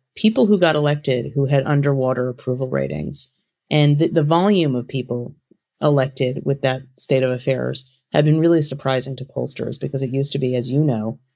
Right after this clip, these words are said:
you needed to be at fifty or higher and in your approval rating.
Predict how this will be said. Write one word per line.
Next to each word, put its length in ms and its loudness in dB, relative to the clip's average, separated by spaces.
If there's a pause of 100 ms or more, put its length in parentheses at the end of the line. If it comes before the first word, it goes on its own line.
(120)
you 160 2
needed 240 2
to 80 -2
be 160 2
at 80 -2
fifty 380 -2 (180)
or 100 -2
higher 360 -2 (540)
and 300 4
in 100 2
your 140 2
approval 320 -4
rating. 360 -12